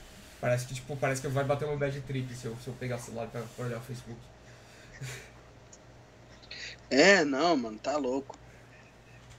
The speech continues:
Speaker 2: Porque é foda, né, cara? Sei lá, costumo alertar pra galera que o Zuckerberg fez com,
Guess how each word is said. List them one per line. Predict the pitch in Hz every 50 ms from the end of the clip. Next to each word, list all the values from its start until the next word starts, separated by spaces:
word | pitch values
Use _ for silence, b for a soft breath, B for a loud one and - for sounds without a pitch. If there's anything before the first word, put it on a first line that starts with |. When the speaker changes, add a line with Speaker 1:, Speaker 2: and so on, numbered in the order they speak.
| - -
Speaker 2:
Porque | 220 226 - - - - 233
é | 254 269 269 302 320
foda, | - - - - - 180 180 190 180 180 180
né, | 180 165 143
cara? | - - 143 131 127 127 120 - - - - - - - - -
Sei | - - - 233 220 185
lá, | 143 131 135 135 135 - B B B B B - - -
costumo | - - - - - 202 208 202 202 196 196 185
alertar | 185 185 185 190 175 - - 160 143
pra | - 156 156
galera | 156 160 151 143 123 123 131 135 143 143
que | 139 - - - 160 151 151 156 151 143 135 127 120 110 104 - - - - - - - - - - - - - -
o | - 156
Zuckerberg | 143 151 147 - 165 156 143 139 135 139 143 147 160 156 151 160 170 165 151 143 131 117 110
fez | - - - 147 143 143 143 -
com, | - - - 156 151 143 131 123 113